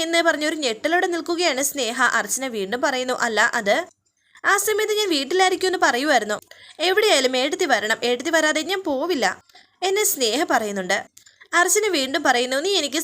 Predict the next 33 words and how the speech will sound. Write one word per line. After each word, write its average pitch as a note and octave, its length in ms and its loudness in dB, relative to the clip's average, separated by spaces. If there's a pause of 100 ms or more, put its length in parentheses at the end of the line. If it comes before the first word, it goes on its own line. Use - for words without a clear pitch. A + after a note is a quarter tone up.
തരുന്ന B3 260 -2
സ്നേഹവും B3+ 440 -2
പരിഗണനയും A#3+ 560 -2
പോലും A#3+ 320 -2
കിട്ടേണ്ട D4+ 320 -4
സ്ഥലത്ത് C4+ 380 -2
നിന്ന് C4 140 -2
എനിക്ക് F4 340 -4
കിട്ടുന്നില്ലല്ലോ B3 520 -2
മോളെ. A3 260 0 (720)
നിനക്ക് F#4+ 300 0 (120)
എത്ര F4 160 -2
ദിവസം E4+ 320 0
വരെ E4 180 0
ഈ D4+ 120 -2 (120)
ഏട്ടത്തിയെ B3+ 360 -4
കാണാതിരിക്കാൻ B3+ 500 -4
സാധിക്കും?" A#3+ 420 -2 (560)
സ്നേഹ G4 320 -2 (100)
പറയുന്നു, A#3+ 320 2
"ഒരു G#4 240 2 (160)
മൂന്ന് D4 240 0
ദിവസം, C4+ 340 2 (280)
കൂടിപ്പോയാ C#4+ 720 4
ഒരു G4+ 120 2
അഞ്ച് A3+ 280 0
ദിവസം. F#3+ 320 -2 (640)
ഏട്ടത്തിയെ A4 360 2
കണ്ടില്ലെങ്കിൽ B3 480 0
എൻ്റെ D4+ 220 2
കാര്യങ്ങളൊക്കെ B3 520 0
ഞാൻ F#4 220 -2
ആരോട് A#3 380 2